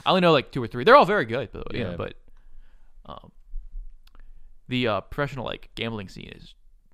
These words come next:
Speaker 1: overwhelmingly, like, Gentile white guys.
Speaker 2: Yeah, and, uh, like, the E S P N World Series of Poker
Speaker 1: Oh, yeah,
Speaker 2: stuff.
Speaker 1: yeah.
Speaker 2: Yeah, all those, all those people. And, and, like, little scrawny Asian types.
Speaker 1: Sometimes, yeah. But even, also a lot of Europeans, oddly. Like,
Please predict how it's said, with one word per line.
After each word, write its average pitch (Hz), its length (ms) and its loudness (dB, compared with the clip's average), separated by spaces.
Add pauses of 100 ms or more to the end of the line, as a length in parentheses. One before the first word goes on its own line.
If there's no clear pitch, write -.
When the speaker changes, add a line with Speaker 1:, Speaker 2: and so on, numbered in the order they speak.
(120)
Speaker 1:
overwhelmingly, 110 540 -10
like, - 140 -16
Gentile - 260 -12
white - 220 -14
guys. - 260 -20 (1300)
Speaker 2:
Yeah, 135 360 0
and, 120 120 -8
uh, 107 360 -10
like, 107 200 -12
the 107 80 -12
E 113 160 -10
S 110 80 -12
P 117 120 -12
N 104 100 -10
World 104 200 -12
Series 107 220 -14
of 95 80 -20
Poker 143 140 -4
Speaker 1:
Oh, - 20 2
yeah, 120 160 -2
Speaker 2:
stuff. 101 300 -10
Speaker 1:
yeah. - 100 -14
Speaker 2:
Yeah, 92 180 -14
all 95 200 -14
those, 92 300 -16 (220)
all 95 60 -20
those 90 120 -20
people. 92 200 -20
And, 160 160 -12
and, 147 180 -10
like, 127 140 -10
little 123 140 -12
scrawny 110 340 -14
Asian 92 240 -14
types. 87 380 -20 (240)
Speaker 1:
Sometimes, 120 360 -4
yeah. 107 220 -6
But 131 80 -8
even, 117 240 -8 (240)
also - 200 0
a - 20 -4
lot 302 100 -2
of 180 60 -6
Europeans, 170 420 -8
oddly. - 320 -10 (240)
Like, 123 160 -6